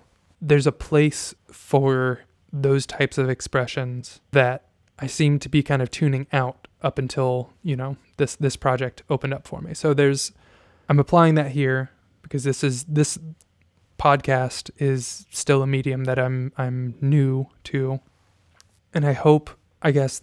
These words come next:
yeah, the hope is that by, by sticking to the consistent nature of it, the familiarity and the comfort level in doing it, that,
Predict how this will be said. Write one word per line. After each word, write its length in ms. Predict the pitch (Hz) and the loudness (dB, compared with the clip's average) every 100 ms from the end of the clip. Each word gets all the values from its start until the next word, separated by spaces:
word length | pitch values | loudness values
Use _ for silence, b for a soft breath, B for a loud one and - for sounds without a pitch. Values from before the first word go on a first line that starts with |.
| - | -2
yeah, 340 | 151 131 120 - _ - | 0 0 -4 -16 _ -8
the 160 | 143 | -4
hope 240 | 135 151 147 | 2 4 6
is 280 | 143 131 | 6 4
that 140 | 135 135 | 0 0
by, 300 | 131 123 123 - | 0 0 -4 -2
by 140 | 127 | -2
sticking 460 | 123 - 139 139 135 | 0 -2 0 0 0
to 460 | - 139 131 131 139 - | 0 0 0 -2 -8 -6
the 340 | 135 131 127 | -2 -2 -4
consistent 600 | - 135 - 147 147 143 - _ _ _ | -4 -2 -2 0 -2 -2 -6 _ _ _
nature 460 | 147 143 135 - 127 | 0 2 2 0 0
of 160 | 127 | 0
it, 180 | 131 139 _ _ _ _ _ - | -2 -4 _ _ _ _ _ -4
the 800 | 139 131 131 131 131 131 131 - - | -2 0 -2 -4 -4 -6 -8 -10 -20
familiarity 880 | - 147 135 131 131 131 127 131 131 | -4 0 2 2 2 2 0 -2 -4
and 120 | 127 | -6
the 40 | |
comfort 360 | - - 131 143 | -4 -2 -2 0
level 420 | 131 127 131 131 | 0 0 -4 -4
in 120 | 143 131 | -2 0
doing 280 | 139 135 | 2 2
it, 160 | 123 131 | -2 0
that, 300 | 143 143 - | 2 2 0